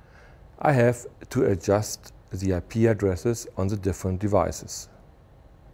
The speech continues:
So let's start with the base station.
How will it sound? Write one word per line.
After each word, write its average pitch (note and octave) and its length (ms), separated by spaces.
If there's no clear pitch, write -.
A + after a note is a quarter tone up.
So - 220
let's F3 260
start G2+ 480
with G2 280
the G#2 180
base F2 320
station. - 480